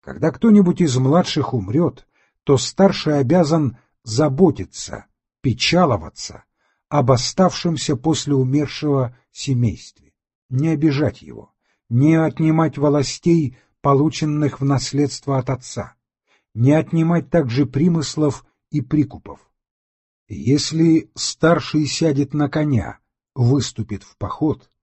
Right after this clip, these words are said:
то и младшие обязаны также садиться на коней.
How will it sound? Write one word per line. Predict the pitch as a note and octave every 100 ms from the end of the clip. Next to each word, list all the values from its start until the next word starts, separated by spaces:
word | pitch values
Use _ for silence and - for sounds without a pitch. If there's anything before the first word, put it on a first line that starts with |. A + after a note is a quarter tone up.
| _ _ _ _
то | - C#3
и | C3+
младшие | B2+ G#2+ D#3 - - D#3 D3
обязаны | A#2+ D3+ C3+ C#3+ C3
также | - C3 C#3 C3+ C#3
садиться | - A#2 A2+ G#2 -
на | A#2 A2+
коней. | G2 E2+ -